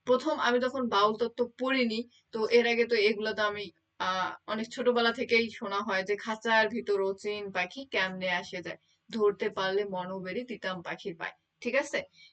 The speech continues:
এটা যখন আমি শুনি অনেকদিন আগে, তখন মনে করতাম যে এটা মূলত maybe প্রেম বিষয়ক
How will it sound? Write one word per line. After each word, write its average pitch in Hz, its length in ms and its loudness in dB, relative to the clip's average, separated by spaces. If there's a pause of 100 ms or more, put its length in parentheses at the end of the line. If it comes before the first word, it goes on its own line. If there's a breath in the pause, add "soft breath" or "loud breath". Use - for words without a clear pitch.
এটা 247 180 10
যখন 285 240 2
আমি 294 160 0
শুনি 226 420 -4
অনেকদিন 226 400 -2
আগে, 214 180 0
তখন 247 280 -2
মনে 240 180 0
করতাম 240 320 -2
যে 233 140 4
এটা 220 180 0 (240)
মূলত 208 280 -4 (180)
maybe 202 240 0 (380 loud breath)
প্রেম 277 220 10
বিষয়ক 247 380 0